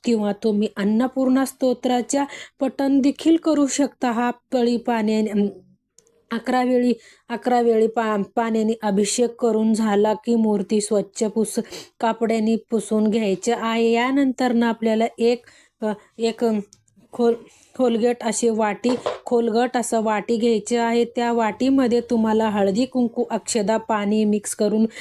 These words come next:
एक स्वा-, स्व-, स्वास-, स्वस्त स्वास्तिक काढायचे आहे आणि त्या वाटीमध्ये तुम्हाला त्या स्वास्तिकमध्ये मधोमध थोडासा तांदूळ अर्पण करून त्या तांदूळावरती हा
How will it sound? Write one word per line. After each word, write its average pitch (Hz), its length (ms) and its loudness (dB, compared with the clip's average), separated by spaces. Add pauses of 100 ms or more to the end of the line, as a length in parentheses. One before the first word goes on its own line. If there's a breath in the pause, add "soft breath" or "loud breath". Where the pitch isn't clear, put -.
(180 loud breath)
एक 233 180 -2
स्वा-, 214 720 -4
स्व-, 202 220 -2 (300)
स्वास-, - 640 -6
स्वस्त 269 400 -4 (1040)
स्वास्तिक 226 520 -4
काढायचे 214 460 0
आहे 226 420 0
आणि 226 360 0 (100)
त्या 220 200 0 (140)
वाटीमध्ये 233 600 0
तुम्हाला 208 460 0
त्या 208 260 -4 (280 loud breath)
स्वास्तिकमध्ये 285 840 -2 (280 loud breath)
मधोमध 277 680 0
थोडासा 262 540 -2
तांदूळ 240 540 -2
अर्पण 233 380 -4
करून 226 340 0
त्या 220 200 -2
तांदूळावरती 226 920 0
हा 233 200 -2